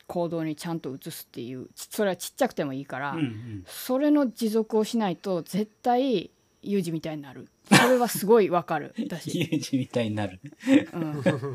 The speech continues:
Speaker 1: だからそうならんように
Speaker 2: うん。
Speaker 1: 自分が意識してたのはすごいあった、その頃。
Speaker 2: あー、引っ張られそうな感じあった？
Speaker 1: いや、引っ張られることはないけど、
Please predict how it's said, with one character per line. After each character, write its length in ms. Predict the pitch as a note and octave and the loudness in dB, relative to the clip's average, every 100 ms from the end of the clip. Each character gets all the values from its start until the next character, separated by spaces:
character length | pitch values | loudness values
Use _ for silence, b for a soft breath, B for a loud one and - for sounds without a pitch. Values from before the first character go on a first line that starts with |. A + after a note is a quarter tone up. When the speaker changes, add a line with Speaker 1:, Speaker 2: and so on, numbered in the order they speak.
| B2 B3 C#4 C4 C#4 C4 - | -4 0 0 -2 -12 -12 -4
Speaker 1:
だ 120 | A#3+ | 2
か 100 | G#3 | 4
ら 120 | E3+ | 4
そ 200 | - C4 | 4 4
う 40 | B3 | 6
な 120 | F#3 | 6
ら 100 | G#3 | 4
ん 100 | A3+ | 4
よ 140 | G3+ | 2
う 40 | D#3 | -2
に 260 | D#3+ E3+ | -4 -2
Speaker 2:
う 20 | |
ん。 160 | C#3+ A#2+ | -2 -2
Speaker 1:
自 160 | A2 F3 | -6 -6
分 220 | F3 F3 | -4 -2
が 160 | E3+ | 0
意 100 | D#3+ | -2
識 220 | G3 - F#3+ | -4 -6 -8
し 80 | |
て 100 | - | -6
た 140 | F3 F3 | -4 -2
の 120 | F#3 | 0
は 100 | F3 | -2
す 120 | - | -4
ご 100 | E3 | -6
い 40 | C3+ | -6
あ 60 | |
っ 60 | D3 - | -10 -14
た、 160 | - | -16
そ 140 | - D3 | -12 -14
の 80 | |
頃。 260 | - - - - b b b b b _ _ _ - | -14 -16 -18 -20 b b b b b _ _ _ -2
Speaker 2:
あ 40 | |
ー、 720 | C#3+ C3+ C3 B2 B2 A#2+ A#2+ G3 | 2 2 2 0 -2 -2 -2 0
引 60 | |
っ 20 | G3 | 4
張 120 | A3+ | 4
ら 100 | G#3+ | 6
れ 80 | G#3 | 4
そ 200 | G#3+ E3+ | 2 2
う 40 | |
な 140 | B2 | 2
感 200 | G2+ A#2 | -2 -4
じ 220 | A#2 G2+ G2+ _ _ _ _ - | -6 -8 -10 _ _ _ _ -10
あ 60 | |
っ 100 | B2 | -8
た？ 180 | - F#2 _ _ _ _ _ _ _ _ | -8 -12 _ _ _ _ _ _ _ _
Speaker 1:
い 60 | - | -2
や、 120 | D4 - _ - | -2 -2 _ -20
引 80 | - | -20
っ 20 | - _ _ | -20 _ _
張 100 | G#4 | 6
ら 140 | G#4 G#4+ | 8 6
れ 340 | G#4 G4 D#4 _ | 4 0 -4 _
る 160 | E4+ F#4 | -4 0
こ 100 | F#4+ | 0
と 140 | D4+ | 4
は 80 | G#3 | 6
な 160 | E3+ F#3+ | 6 0
い 60 | |
け 120 | F#3+ | 0
ど、 340 | E3 G3 F3+ | 0 2 2